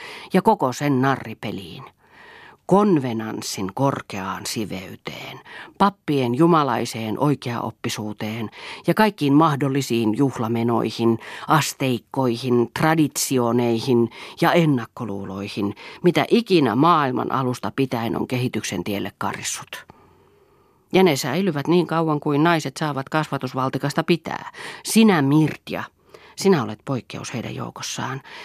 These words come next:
Sinä varhaiskypsä ajatusolento, joka uskallat katsoa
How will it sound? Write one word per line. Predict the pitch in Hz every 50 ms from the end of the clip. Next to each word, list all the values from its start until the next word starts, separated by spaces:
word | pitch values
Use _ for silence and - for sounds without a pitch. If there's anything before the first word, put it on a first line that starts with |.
| - - -
Sinä | - 165 170 175 156 160
varhaiskypsä | 202 208 190 185 - - 160 147 151 - - 143 139 - - - - -
ajatusolento, | 151 151 147 139 135 - 113 - - - - 131 127 120 127 135 - - - - - - - - - - - - -
joka | 147 151 - 147
uskallat | 147 170 - - - 143 135 131 -
katsoa | - 156 151 - - 127 117